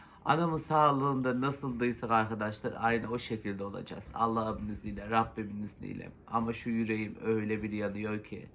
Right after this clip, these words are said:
ben size anlatamam, "Ateş düştüğü yeri yakar." derler ya arkadaşlar. O yüzden annemi koronadan kaybettik arkadaşlar.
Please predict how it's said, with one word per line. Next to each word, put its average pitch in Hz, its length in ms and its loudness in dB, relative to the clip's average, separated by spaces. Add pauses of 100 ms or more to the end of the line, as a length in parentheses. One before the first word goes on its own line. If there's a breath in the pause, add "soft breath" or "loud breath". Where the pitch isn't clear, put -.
(380 loud breath)
ben 147 220 2
size - 280 -4
anlatamam, 110 680 -2
"Ateş 110 420 -4
düştüğü 110 320 -4
yeri 107 280 0
yakar." 104 380 -2
derler 104 380 2
ya 104 160 -4
arkadaşlar. - 840 -10
O 110 80 -4
yüzden 110 440 -2 (440 loud breath)
annemi 123 500 2
koronadan 117 580 0
kaybettik 98 640 -6
arkadaşlar. 95 840 -8